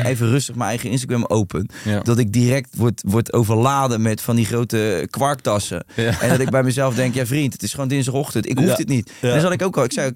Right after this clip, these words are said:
Speaker 2: tegen die gast, ik stuur dat, "Hey boys, moet je nou kijken, man. Dit is toch niet meer normaal? Hoe zie je gewoon je hersenen proberen te frituren met die dingen?"
Speaker 1: <laughs> Frituren, ja. Ja, ik denk ook wel ergens dat het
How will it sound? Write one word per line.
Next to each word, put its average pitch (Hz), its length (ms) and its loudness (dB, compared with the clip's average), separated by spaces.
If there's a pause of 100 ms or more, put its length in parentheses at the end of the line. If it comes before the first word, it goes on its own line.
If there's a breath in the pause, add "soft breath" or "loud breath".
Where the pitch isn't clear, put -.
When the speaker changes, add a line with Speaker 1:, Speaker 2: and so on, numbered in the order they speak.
Speaker 2:
tegen 127 180 0
die - 80 -2
gast, 180 240 -2
ik - 80 -10
stuur 185 200 -4
dat, 104 140 0
"Hey 78 160 -2
boys, 113 220 2
moet 110 100 -2
je 120 60 4
nou 143 100 0
kijken, 262 340 0
man. 92 160 2
Dit 98 120 0
is - 80 -6
toch 127 120 -4
niet 127 80 2
meer 120 100 2
normaal? 151 280 2
Hoe 135 100 2
zie 120 160 -2
je 120 80 0
gewoon 117 380 0 (600 loud breath)
je 123 140 4
hersenen 220 340 0
proberen 139 340 0
te 123 80 -4
frituren 120 480 -2
met 101 120 0
die - 100 -8
dingen?" 101 260 2 (200 loud breath)
Speaker 1:
<laughs> - 180 -20
Frituren, 90 380 -4
ja. 85 100 -4 (360 loud breath)
Ja, - 140 -4
ik 147 120 -2
denk 170 160 0
ook 170 100 -2
wel 175 200 0 (140)
ergens 156 460 -4
dat 147 120 0 (100)
het - 80 -20